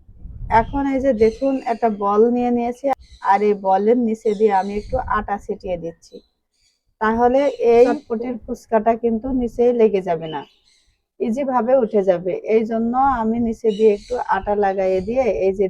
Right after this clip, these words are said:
দেখুন, একটা একটা করে এটা, একটা একটা করে এই ফুচকাটা উঠিয়ে এই বলের ভিতরে রেখে দেবো। এই যে দেখুন, এটা কিন্তু একবারে সহজ, যে না কেউ এই চটপটির ফুচকাটা তৈরি করতে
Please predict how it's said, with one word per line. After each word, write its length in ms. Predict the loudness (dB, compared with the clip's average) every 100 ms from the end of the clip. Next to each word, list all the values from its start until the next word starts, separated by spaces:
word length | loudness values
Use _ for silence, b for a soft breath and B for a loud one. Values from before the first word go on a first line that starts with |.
| -2
দেখুন, 280 | -6 -10 -12 -8 -8
একটা 160 | -4 -4
একটা 140 | -2 -4 0
করে 200 | 0 2 0
এটা, 180 | 0 0 0 -4
একটা 140 | -2 -2
একটা 140 | 0 0
করে 140 | 4 6
এই 60 | 4
ফুচকাটা 500 | -2 -10 -4 -4 -2 0 0
উঠিয়ে 340 | 0 2 4 4 2 2 2
এই 100 | 2 2 2
বলের 260 | 4 4 4
ভিতরে 320 | 2 2 2 2 0
রেখে 220 | -4 -4
দেবো। 200 | -4 -4 -14 _ _ -20 _ _ -20 -20 _ _ _ _ _ _ -4
এই 120 | -2 2
যে 80 | 4 4
দেখুন, 300 | 2 -4 -10 -8 -6
এটা 160 | -4 -6 -4
কিন্তু 240 | -6 -2 2 2
একবারে 340 | 2 -4 -4 -4 -4
সহজ, 340 | -4 0 -2 0
যে 100 | -4 -2
না 80 | -4 -6 -6
কেউ 200 | -4 -4 -6 -6
এই 80 | -8 -8
চটপটির 520 | -8 -10 -12 -12 -10 -10
ফুচকাটা 500 | -12 -10 -10 -10 -10 -8
তৈরি 200 | -6 -6 -8
করতে 240 | -12 -12